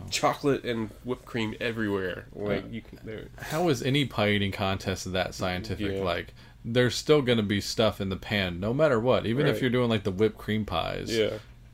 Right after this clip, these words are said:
Speaker 2: There's stuff in there. It's never
Speaker 1: Right.
Speaker 2: not gonna be in there.
Speaker 1: Right.
Speaker 2: That's not technically finishing and
Speaker 1: I need,
Speaker 2: cleaning your plate.
Speaker 1: I need to know the rules of this match to determine who actually was the contender.
Speaker 2: <laughs> Yes. Province of Quebec rules are
Speaker 1: Right.
Speaker 2: less confusing. <laughs>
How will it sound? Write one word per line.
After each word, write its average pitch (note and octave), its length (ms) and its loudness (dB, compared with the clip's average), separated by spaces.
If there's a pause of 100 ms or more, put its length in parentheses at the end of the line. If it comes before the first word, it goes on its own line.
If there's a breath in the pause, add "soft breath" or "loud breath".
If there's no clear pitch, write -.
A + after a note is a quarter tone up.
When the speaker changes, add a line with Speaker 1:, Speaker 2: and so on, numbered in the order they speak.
(220)
Speaker 2:
There's F3+ 200 4
stuff G#3+ 320 4
in A#3+ 180 4
there. G#2+ 220 4
It's A2+ 240 0
never G3 220 2
Speaker 1:
Right. F#3 80 2
Speaker 2:
not F#3 200 2
gonna F3+ 200 2
be F#3 180 2
in G3+ 200 2
there. E2+ 280 -6
Speaker 1:
Right. G2+ 240 -4
Speaker 2:
That's C3+ 200 -6
not F3+ 260 0
technically E3+ 420 -2
finishing E3+ 680 -2
and D3+ 100 -2
Speaker 1:
I C3 60 2
need, D#3+ 80 2
Speaker 2:
cleaning D#3+ 200 0
your C#3+ 100 -2
plate. C#3+ 420 -2
Speaker 1:
I C#3+ 180 4
need E3 260 6
to C3+ 100 2
know C#3+ 280 8
the C3 80 4
rules C3+ 400 8
of A2+ 80 2
this C#3+ 260 6
match A#2+ 460 6
to B2 100 2
determine A#2+ 520 4
who B2 260 2
actually A2+ 360 0
was A2 360 0
the A2 80 -10
contender. A2+ 560 -4 (140)
Speaker 2:
<laughs> - 120 -10
Yes. - 540 -4 (480 loud breath)
Province F#3 400 4
of F3+ 100 0
Quebec G3 460 6
rules D3+ 340 6
are C3+ 60 6
Speaker 1:
Right. B2 100 6
Speaker 2:
less A#2+ 160 8
confusing. F#2 720 0
<laughs> - 60 -16